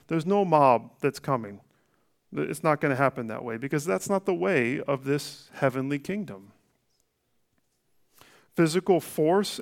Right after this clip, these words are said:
and violence are not the means of protecting or advancing God's kingdom. Now, that may be something that we just sort of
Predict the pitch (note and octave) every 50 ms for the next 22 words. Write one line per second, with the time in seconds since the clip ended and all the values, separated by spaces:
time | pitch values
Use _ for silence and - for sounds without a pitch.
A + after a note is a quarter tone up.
0 | - G3+ D#3 C3+ B2 A2+ C3 B2+ C3+ C#3 C#3+ D3+ F3+ F#3+ F#3+ - - - C3+ B2+
1 | B2+ B2+ C3 C#3 D3 D3+ D#3+ - - F3+ C#3 E3 F3 F3 D#3 C3+ C3 C3 C3 C#3
2 | D3+ D#3+ D#3+ - - - D3 - _ - A#2+ - - - D#3 D3+ - - - F#3+
3 | G#3 A3 G#3+ G#3 - _ _ _ _ _ _ _ - - D3+ C#3+ D3+ C#3+ - C3+
4 | B2+ A#2+ A#2 A2+ C#3 C#3 D3+ E3 D#3+ D#3+ - - F3 E3+ E3+ E3+ E3 D#3+ - _
5 | _ _ _ _ _ C#3+ A#2+ D3+ C#3+ C#3+ C#3+ C#3+ C#3+ C3+ C3 - - - - D3
6 | B2+ A2+ - - G#3 G#3 - _ _ _ _ _ _ _ _ _ _ _ _ _
7 | - - - _ F3 F#3+ G3 F3 - - - - - - _ _ _ _ _ _
8 | _ _ _ _ D3 F3+ A#3 B3+ A#3+ G#3 F3 F#3+ G#3 A3+ G#3 F3+ F#3+ F3 - F#3
9 | E3 - F3 D#3 C#3+ D3 D3+ D3 C#3 C#3+ C#3 C#3+ C3+ - - - D3+ C#3+ C3 B2
10 | A#2 A2 G#2+ - -